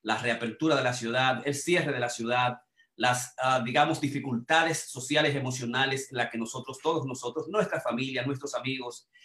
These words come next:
las pérdidas de trabajo en las que todos hemos estado, digamos, envueltos de una manera u hora-, u otra, la pérdida del rol y todas las complicaciones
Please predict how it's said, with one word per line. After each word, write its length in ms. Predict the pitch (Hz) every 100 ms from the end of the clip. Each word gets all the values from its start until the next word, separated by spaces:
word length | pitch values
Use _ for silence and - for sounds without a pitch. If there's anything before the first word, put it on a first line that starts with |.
| - -
las 200 | 151 - -
pérdidas 500 | 185 185 160 151 -
de 120 | 147
trabajo 420 | 147 139 143 143
en 60 | 139
las 120 | 127
que 80 | 120
todos 280 | 135 139 143
hemos 180 | 135
estado, 480 | 131 127 131 135 123 _ _ -
digamos, 380 | 120 135 135
envueltos 560 | 135 117 131 143 120 117
de 40 |
una 140 | 127 131
manera 380 | 127 131 127 123
u 80 |
hora-, 280 | 127 127 110 -
u 220 | 117 139
otra, 480 | 147 131 127 123 - - -
la 240 | 139 131 131
pérdida 340 | 165 156 147
del 180 | 131 117
rol 360 | 143 143 143 143
y 140 | 135
todas 200 | 143 151
las 200 | 147 -
complicaciones 960 | 131 120 131 127 - 147 156 135 117